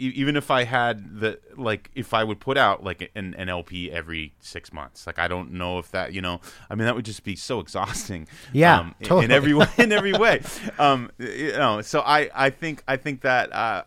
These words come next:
Speaker 1: I like this. All of this said, um, I've been trying to, like,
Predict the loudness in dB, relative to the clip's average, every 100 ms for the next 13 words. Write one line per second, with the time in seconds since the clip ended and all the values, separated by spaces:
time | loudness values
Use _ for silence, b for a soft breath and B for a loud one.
0 | 0 2 2 0 -4 -8 -20 _ -2 4
1 | 6 6 2 0 0 2 2 2 -2 B
2 | B B B -8 -4 -4 -6 -12 _ -4
3 | -2 0 -2 2 4 4 0 -2 0 2
4 | 2 -4